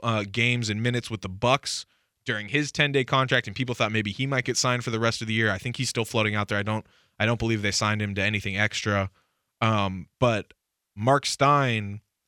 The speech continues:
had reported, 'cause he, I, I believe he had a running tally.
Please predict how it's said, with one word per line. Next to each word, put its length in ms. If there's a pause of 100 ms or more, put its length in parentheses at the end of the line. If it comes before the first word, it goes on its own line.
(100)
had 160
reported, 600
'cause 140
he, 220 (120)
I, 220
I 40
believe 260
he 80
had 100
a 40
running 360
tally. 580